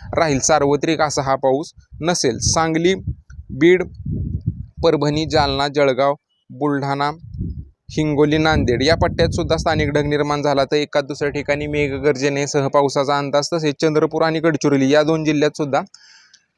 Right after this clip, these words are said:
स्थानिक ढग निर्माण झाला दुपारनंतर किंवा रात्रीच्या वेळी तर मेघगर्जनेसह पावसाचा अंदाज थोड्याफार क्षेत्रासाठी राहील. उर्वरित पावसाची शक्यता राहिलेले जे सर्व विभाग आहेत, जिल्हे आहेत या पट्ट्यातून कोणत्याच जिल्ह्यातून नाहीये.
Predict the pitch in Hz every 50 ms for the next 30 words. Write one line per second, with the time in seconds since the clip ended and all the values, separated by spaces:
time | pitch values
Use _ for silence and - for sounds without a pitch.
0 | _ _ _ _ _ _ _ _ _ - - - 185 180 185 190 190 190 196 180
1 | 185 190 190 190 185 185 185 180 180 165 165 170 170 160 - 170 165 160 165 165
2 | 160 156 170 165 160 143 165 160 156 160 160 147 - 143 143 131 151 151 147 131
3 | 107 - - - - - - 160 175 175 175 175 165 160 170 156 170 165 156 147
4 | 160 156 151 151 151 160 143 143 147 143 143 - - 135 127 139 135 131 131 123
5 | 143 151 - - 160 143 139 139 135 143 139 - 143 131 - 135 135 131 - 143
6 | 135 135 135 - - - - 131 127 135 143 - - - - - - - - -
7 | 165 160 143 143 131 139 156 165 170 170 175 175 185 165 - 190 170 170 156 -
8 | 170 156 165 165 - 175 - _ - 147 127 147 160 - - - 143 139 147 143
9 | 143 147 151 151 156 143 160 156 - - 160 151 151 147 151 151 147 143 143 139
10 | 131 139 135 135 139 139 135 143 135 131 131 131 131 131 131 127 131 143 143 139
11 | 147 131 127 - 127 123 - 139 156 185 202 - _ _ _ _ _ - 147 147
12 | 135 123 139 143 139 135 156 147 131 123 123 117 - 151 175 202 196 - _ -
13 | 113 127 139 143 131 113 92 - -